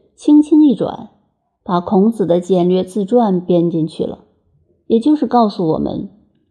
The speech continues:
为政的道理就是要真正能多懂得人情世故。我曾讲过，世界上所有的政治思想归纳起来，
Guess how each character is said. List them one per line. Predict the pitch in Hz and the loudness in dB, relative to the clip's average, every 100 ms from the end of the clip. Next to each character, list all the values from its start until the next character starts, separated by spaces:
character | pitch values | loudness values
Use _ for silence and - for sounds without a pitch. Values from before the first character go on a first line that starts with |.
| _ | _
为 | 190 185 | 0 0
政 | 202 240 190 | 2 0 0
的 | |
道 | 175 185 170 | -2 -2 -2
理 | 160 - - _ | -4 -6 -10 _
就 | - 277 | -4 -2
是 | 240 196 | 0 -2
要 | 160 | -4
真 | 170 214 233 | -2 2 2
正 | 240 214 175 | 2 0 2
能 | 170 180 | 0 0
多 | 180 240 269 | -2 -2 0
懂 | 208 147 | 0 -4
得 | 113 147 | -4 -2
人 | 147 165 | 0 -2
情 | 175 151 165 | -2 -2 -2
世 | - 165 | -4 -8
故。 | - 156 - _ _ _ _ _ _ _ _ _ _ - | -6 -10 -10 _ _ _ _ _ _ _ _ _ _ -4
我 | 196 | -2
曾 | 208 214 | 0 0
讲 | 214 170 156 | 0 -2 -2
过， | 180 170 185 - _ _ _ _ | -2 -2 -4 -12 _ _ _ _
世 | - 240 | -4 0
界 | 208 | 2
上 | 202 202 185 | 0 -2 -4
所 | 196 214 214 | -4 -2 0
有 | 262 | 0
的 | 185 | -2
政 | 175 196 180 | -2 -2 -4
治 | 170 | -6
思 | 175 185 | -8 -8
想 | 185 170 156 | -4 -4 -2
归 | 151 208 | -2 0
纳 | 240 226 | 0 -2
起 | 185 - | -4 -6
来， | 151 131 160 - | -6 -4 -8 -12